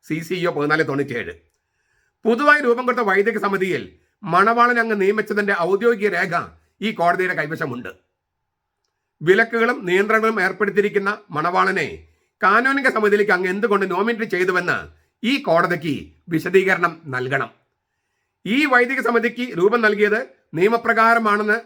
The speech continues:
വിധിക്കാൻ ഈ കോടതി ഉദ്ദേശിക്കുന്നില്ല. പ്രത്യക്ഷത്തിൽ എറണാകുളം അങ്കമാലി അതിരൂപതയുടെ പ്രത്യേക ചട്ടങ്ങൾ ലംഘിച്ചാണ്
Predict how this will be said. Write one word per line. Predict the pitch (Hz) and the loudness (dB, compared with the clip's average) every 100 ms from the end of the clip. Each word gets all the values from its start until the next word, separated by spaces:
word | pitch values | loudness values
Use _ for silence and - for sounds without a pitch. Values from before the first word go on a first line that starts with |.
| _ | _
വിധിക്കാൻ | 160 160 175 196 202 | -10 -8 -2 0 0
ഈ | 185 | -2
കോടതി | 175 175 | -4 -2
ഉദ്ദേശിക്കുന്നില്ല. | 160 202 196 180 165 156 - _ _ _ _ _ _ _ | 0 0 -2 -4 -4 -6 -8 _ _ _ _ _ _ _
പ്രത്യക്ഷത്തിൽ | 175 175 285 262 170 143 180 - _ - | -2 0 0 0 0 -2 -6 -12 _ -4
എറണാകുളം | 160 196 220 220 214 | 0 4 4 4 0
അങ്കമാലി | 202 214 208 | 0 0 0
അതിരൂപതയുടെ | 202 208 208 208 208 | 2 2 0 0 -2
പ്രത്യേക | 208 175 208 202 | -4 -6 -2 -2
ചട്ടങ്ങൾ | 202 175 247 233 | -2 -2 0 -2
ലംഘിച്ചാണ് | 190 190 202 180 180 104 | -2 -4 0 0 0 -4